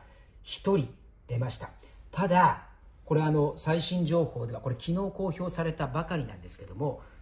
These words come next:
二人目が出ていますので、まあ、このデータ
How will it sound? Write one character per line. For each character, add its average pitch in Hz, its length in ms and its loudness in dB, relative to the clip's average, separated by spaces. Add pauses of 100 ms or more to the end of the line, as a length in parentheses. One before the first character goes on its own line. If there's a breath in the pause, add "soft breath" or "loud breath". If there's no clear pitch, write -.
(120 loud breath)
二 - 300 -4
人 185 100 -2
目 175 140 2
が 107 260 -6
出 123 100 -6
て 113 120 -10
い 98 100 -10
ま 101 100 -14
す - 140 -14
の - 100 -16
で、 135 440 -6
ま 135 80 -4
あ、 - 20 -8
こ 143 120 -4
の 131 100 0
デ 127 160 0
ー - 40 -10
タ - 180 -14